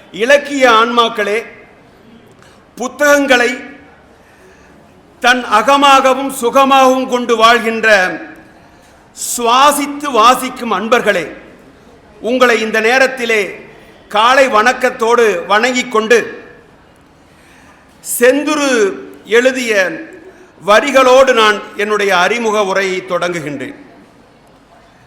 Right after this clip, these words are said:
"கற்களோடு உரையாடி உரையாடி சலசலக்கிறது பெருநதி,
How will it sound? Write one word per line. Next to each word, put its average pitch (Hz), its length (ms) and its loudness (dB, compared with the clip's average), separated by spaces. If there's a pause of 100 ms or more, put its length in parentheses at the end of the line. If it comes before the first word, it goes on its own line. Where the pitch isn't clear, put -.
(840)
"கற்களோடு 247 720 2
உரையாடி 226 720 0
உரையாடி 226 640 -2
சலசலக்கிறது 214 1000 -4
பெருநதி, 190 680 -6